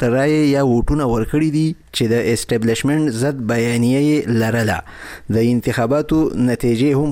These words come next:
ښایي چې د تحریک انصاف خپلواکو امیدوارانو د نورو ګوندونو په مقابله کې د قومي اسمبلۍ زیاتې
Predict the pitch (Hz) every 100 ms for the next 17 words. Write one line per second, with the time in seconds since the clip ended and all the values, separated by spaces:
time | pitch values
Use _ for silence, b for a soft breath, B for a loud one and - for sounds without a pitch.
0 | - 147 147 127 113 113 113 113 - 120
1 | - 143 143 - 113 113 113 135 139 143
2 | 127 117 110 113 131 156 151 123 131 147
3 | 151 151 117 117 123 147 135 120 110 117
4 | 110 120 143 143 117 113 113 143 139 123
5 | 117 127 143 117 139 147